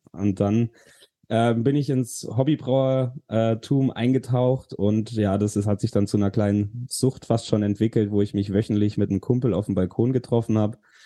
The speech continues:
äh, die das ganze Wohnung belagert hab. Und, ähm, ja, ich hab eigentlich B W L studiert, äh, war sehr klischeemäßig im Finanzbereich unterwegs und hab dann irgendwann einen harten Cut gezogen, weil mir das auch alles nicht mehr so zugesagt hat.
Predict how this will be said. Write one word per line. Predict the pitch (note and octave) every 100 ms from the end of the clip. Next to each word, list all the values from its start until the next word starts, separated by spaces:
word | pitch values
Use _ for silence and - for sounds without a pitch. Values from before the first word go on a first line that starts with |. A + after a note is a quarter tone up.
| - _ -
äh, | F#2+ G2+
die | G#2
das | G2+ -
ganze | - A2+ A2 A2 G#2+ G2+ G2
Wohnung | G2 B2 C3 A2
belagert | G#2 G2+ A#2 A#2+
hab. | A#2 A#2+ - - _ _ _
Und, | - G2+ G2+ G#2 - -
ähm, | F#2+ G2 F#2+ F#2+ - _
ja, | G2 F#2+ G#2+ A2
ich | A#2
hab | F#2
eigentlich | A#2+ C#3+ C3 - -
B | A#2 A#2+
W |
L | A#2 D3+
studiert, | - C3 C3+ C3+ B2+ -
äh, | G#2+ G#2
war | G#2+ A2+
sehr | G#2 A2
klischeemäßig | - A2 - A#2 A#2 A#2+ A#2+ A2
im | G2
Finanzbereich | A#2+ G#2 A#2+ - G#2 G#2+ A2 G#2
unterwegs | G#2 G2+ G2+ G2+ - _ _ _ _ _ -
und | G2 G2+ F#2+
hab | G2+ -
dann | G2 G2
irgendwann | - G#2 G#2 F#2+ G2 A2 A2+ - -
einen | - G2+ G2
harten | G#2+ G2+
Cut | - A2+ -
gezogen, | A#2+ - B2 B2 G2+
weil |
mir | G2+
das | F#2+
auch | G2 G#2+
alles | G2 G#2
nicht | G#2+
mehr | G#2 G2
so | F#2+
zugesagt | - A#2+ B2 A#2 A#2+ -
hat. | B2 -